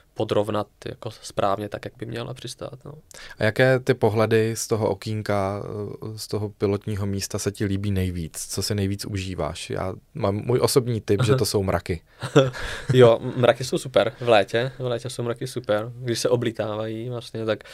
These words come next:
Speaker 1: tak, eh, člověk si říká, „Jo, tak tady to takhle obletím,“ a přitom letadlo je takhle malý a ten mrak je tak, tak obrovský, jo, když potom člověk to vidí. Ale když je u toho, tak si říká, „Tyjo, to je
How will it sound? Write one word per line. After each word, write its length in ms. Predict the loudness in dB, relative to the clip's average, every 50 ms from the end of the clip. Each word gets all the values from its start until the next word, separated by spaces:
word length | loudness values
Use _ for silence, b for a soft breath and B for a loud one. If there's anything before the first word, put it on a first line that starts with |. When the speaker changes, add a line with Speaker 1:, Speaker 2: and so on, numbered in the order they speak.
| B B B B B B _
Speaker 1:
tak, 640 | -2 2 4 6 6 6 4 2 0 -2 -2 -4 -4 -4
eh, 640 | -2 -2 0 -2 -2 -2 -4 -6 -8 -10 -10 -8
člověk 220 | -6 -4 -2 -2 -4
si 100 | -4 -8
říká, 220 | -6 -4 -4 -4
„Jo, 140 | -4 -4 -6
tak 140 | -6 -8 -6
tady 200 | -6 -8 -8 -6
to 100 | -8 -10
takhle 240 | -10 -6 -4 -4 -4
obletím,“ 520 | -4 -2 -2 0 -2 -2 0 -2 0 0
a 40 | 0
přitom 360 | -2 -2 0 2 2 0 0 B B B B B B B -4
letadlo 360 | -4 -2 -2 -2 0 4 6
je 100 | 4 4
takhle 360 | 4 2 -2 -2 2 4 4
malý 220 | 6 6 4 4 4
a 40 | 2
ten 140 | 2 4
mrak 140 | 4 4 6
je 80 | 8 6
tak, 140 | 6 6 2 0 -4
tak 160 | -2 2 4
obrovský, 440 | 4 6 6 4 2 2 2 2 2
jo, 80 | 2
když 120 | 2 0 -4
potom 240 | -6 -6 -6 -6
člověk 240 | -4 -2 -2 -2 -2
to 120 | -2 -2 -2
vidí. 340 | -2 -2 -2 -2 -4 -4 B B B B B B B B B B
Ale 540 | 2 6 8 8 8 8 8 6 6 6 4 2 _ _ _ -2
když 240 | 0 0 2 4
je 60 | 2 2 0 0
u 80 | -4
toho, 260 | -2 2 6 8 8
tak 140 | 8 6 2
si 100 | 0 -8
říká, 300 | -8 -4 2 2 2 2
„Tyjo, 220 | 2 -2 -8 -8 -4
to 100 | -2 -4
je 100 | -4